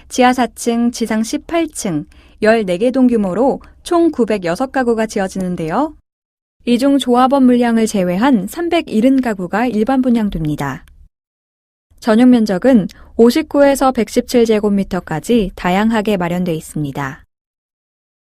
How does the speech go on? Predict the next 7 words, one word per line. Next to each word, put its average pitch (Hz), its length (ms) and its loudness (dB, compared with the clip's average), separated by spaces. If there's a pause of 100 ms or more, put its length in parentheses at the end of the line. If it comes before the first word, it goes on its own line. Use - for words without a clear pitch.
(640)
이번에는 233 640 4
홍제원 339 580 2
아이파크 214 500 -2
아파트 196 460 -4
입지 226 340 -2
여건 240 280 -2
살펴보겠습니다. 196 1040 -4